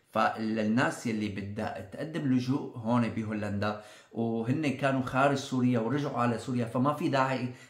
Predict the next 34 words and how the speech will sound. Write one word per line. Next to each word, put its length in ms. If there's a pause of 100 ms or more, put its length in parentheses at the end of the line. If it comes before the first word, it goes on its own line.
(120)
انت 220
تحكي 500
هذا 480
الموضوع. 440
انت 160
بس 220
احكي 280
له 80
عن 400
اخر 340
مره 280
طلعت 340 (140)
فيها، 320 (220)
انه 100
خلص 280
انت 140
طلعت 300
من 80
سوريا 340
وجيت 340
على 180
هولندا 520 (260)
مباشره. 520
لا 120
تقول 200
لهم 340
كنت 360 (200)
مثلًا 300
خارج 360
سوريا 420
وبعدين 320
رجعت 280
على 100
سوريا، 460